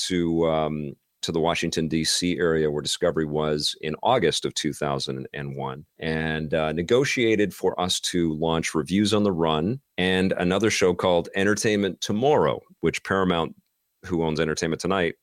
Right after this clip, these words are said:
wasn't too happy, uh, about learning about, but, uh, uh, it was gonna be a show which E P Daily, which is our daily configuration of Electric Playground, eventually evolved into talking about all kinds of, you know, movies and technology and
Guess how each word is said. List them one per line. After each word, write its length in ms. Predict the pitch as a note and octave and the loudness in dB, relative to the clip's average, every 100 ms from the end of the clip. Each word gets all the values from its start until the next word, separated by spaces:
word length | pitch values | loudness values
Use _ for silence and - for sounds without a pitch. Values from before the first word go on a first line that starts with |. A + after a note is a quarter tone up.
| _ | _
wasn't 280 | E2 D2 C#2+ | -4 -4 -6
too 160 | D#2 | -6
happy, 460 | D2 C#2+ - C#2+ C2+ - - | -4 -4 -4 -8 -6 -6 -4
uh, 100 | - - | -4 -2
about 460 | - - D#2+ C2+ C2+ | -4 -2 -2 0 0
learning 340 | E2 D2+ C#2+ | 0 2 0
about, 300 | C2+ C2+ D2+ | -2 -2 -2
but, 280 | - D2+ - | -4 -6 -4
uh, 180 | E2+ C#2+ - - - - _ - | -4 -4 -8 -18 -20 -20 _ -6
uh, 260 | E2 D#2 - | -2 -2 -2
it 100 | F#2 | -4
was 120 | F2+ | -2
gonna 180 | - G2 | 0 2
be 140 | F#2+ | 2
a 60 | F#2 | 2
show 400 | - A2+ G2 F#2+ | 4 4 4 4
which 400 | F2+ F2 - - | 4 0 -2 -4
E 140 | G#2+ F2+ | -4 -2
P 160 | G2+ | -4
Daily, 480 | D#2+ F2 F2+ E2+ D#2+ | 0 4 4 4 2
which 200 | D2+ - | 0 -4
is 120 | D2+ | -4
our 80 | D#2 | -2
daily 360 | D2 E2 D#2+ D#2 | 0 2 2 0
configuration 800 | - D2 D#2+ D2+ D2 D2 - | -4 -6 -4 -2 -2 -2 -4
of 60 | D2 | -8
Electric 340 | D2+ D#2 D2 | -8 -10 -12
Playground, 320 | - D#2 D2 D2 | -6 -6 -4 -4
eventually 380 | D2+ D2 D#2 | -4 -6 -4
evolved 340 | C#2+ C#2 C#2 C2+ | -4 -2 -4 -4
into 300 | D2 - C#2 | -8 -6 -6
talking 400 | - C#2+ - D2 | -4 -4 -4 -6
about 180 | C#2 C2+ | -4 -4
all 140 | C#2 | -4
kinds 320 | - D2+ C#2 | -4 -4 -4
of, 80 | C#2+ C#2 - | -8 -12 -8
you 160 | E2+ | -4
know, 80 | D2+ | -2
movies 540 | D2 E2 E2+ D#2 D2+ C#2+ | 0 0 0 -2 -6 -6
and 100 | C#2 | -6
technology 800 | E2 - C#2+ C#2+ D2 C#2+ C#2 | -6 -6 -6 -6 -6 -8 -8
and 140 | C2+ | -10